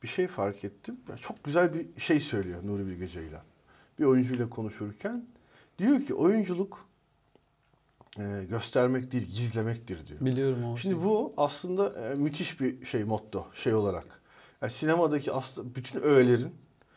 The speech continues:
Speaker 1: bunu, e, kollaması lazım. Özellikle senaryonun. Şimdi bence, e, bütün bu olay örgüsü dediğimiz şey, yani bizim film, senaryo zannettiğimiz şey, e,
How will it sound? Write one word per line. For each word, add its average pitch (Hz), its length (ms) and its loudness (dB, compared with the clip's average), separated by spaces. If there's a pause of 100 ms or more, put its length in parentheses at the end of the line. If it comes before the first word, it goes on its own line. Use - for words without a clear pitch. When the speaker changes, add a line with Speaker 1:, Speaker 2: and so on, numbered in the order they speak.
(320)
Speaker 1:
bunu, 156 420 2
e, 131 1000 -2
kollaması 139 580 2
lazım. 92 380 -2 (240)
Özellikle 143 400 -2
senaryonun. 101 600 -4 (800)
Şimdi 233 260 -4 (120)
bence, 185 640 4
e, 131 320 -2 (2000)
bütün 143 440 2
bu 143 120 6
olay 196 200 10
örgüsü 127 380 4
dediğimiz 123 340 2
şey, 147 220 0
yani 107 200 4
bizim 143 260 0
film, 160 520 0
senaryo 147 460 4
zannettiğimiz 110 720 0
şey, 107 460 -6 (280)
e, 101 260 -4